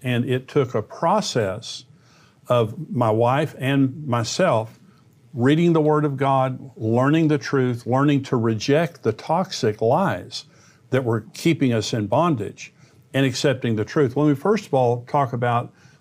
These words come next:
the mind as a battlefield. Now, this is Second Corinthians chapter ten. Listen to the language now of the Apostle Paul talking about the warfare in our mind.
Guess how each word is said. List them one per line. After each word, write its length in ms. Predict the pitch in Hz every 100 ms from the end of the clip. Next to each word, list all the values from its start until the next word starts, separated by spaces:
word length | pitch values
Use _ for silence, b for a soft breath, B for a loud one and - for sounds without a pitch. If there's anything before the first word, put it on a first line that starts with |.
| _
the 100 | 139
mind 340 | 131 135 139
as 140 | 135 113
a 60 |
battlefield. 680 | 131 151 131 101 - 101 107 -
Now, 80 |
this 260 | 123 147 -
is 300 | 139 113 - - -
Second 380 | - 143 120 147
Corinthians 460 | 143 135 139 135
chapter 400 | 131 135 120 147
ten. 440 | 139 - 110 104 113 B B B B
Listen 340 | 143 180 185 208
to 40 |
the 100 | 185
language 540 | 170 165 170 127 110 -
now 220 | 110 110
of 80 | 107
the 80 |
Apostle 420 | 113 139 135 - 117
Paul 280 | 139 127
talking 560 | 117 156 170 - 120 113
about 380 | 117 117 110 117
the 80 | 117
warfare 420 | 120 131 120 113
in 40 |
our 100 | 104
mind. 320 | 110 123 156